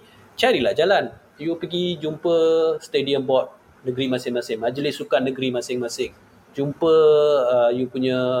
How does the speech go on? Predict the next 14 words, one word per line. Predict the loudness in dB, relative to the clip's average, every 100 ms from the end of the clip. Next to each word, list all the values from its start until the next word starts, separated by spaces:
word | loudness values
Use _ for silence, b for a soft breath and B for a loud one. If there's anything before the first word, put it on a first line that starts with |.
| 0 -2 -6 -10 -20
uh, | -10 -8 -6
mayor, | -2 0 0 -2 -4 -12 -20 -20 -20 -20 -16
you |
jumpa, | -4 -4 0 -2 -2 -8 _ -20 -20 _ -20 -2
kenalah | 0 4 4 4
usaha. | 2 0 0
You | 0 -2
tak | -2 -2
boleh | 2 0
harapkan | 2 2 0 0 -2 -2 -10
benda | -6 -2 0
jatuh | 0 0 -2 -2
you | -4 -8
punya | -6